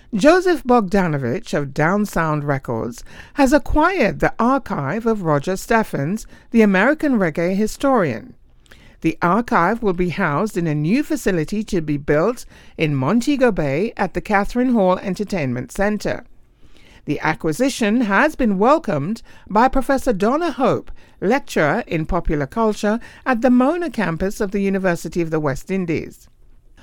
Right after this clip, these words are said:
Hope noted the numerous attempts to acquire the Steffens collection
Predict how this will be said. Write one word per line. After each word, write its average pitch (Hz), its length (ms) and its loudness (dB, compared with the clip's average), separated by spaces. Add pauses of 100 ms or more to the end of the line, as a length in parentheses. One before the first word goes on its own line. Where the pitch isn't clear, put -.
(140)
Hope 180 380 4
noted 185 560 0
the 180 120 0
numerous 202 600 2
attempts 190 440 -4
to 190 140 0
acquire 185 480 0
the 214 100 -4
Steffens 160 460 -4
collection 170 580 -4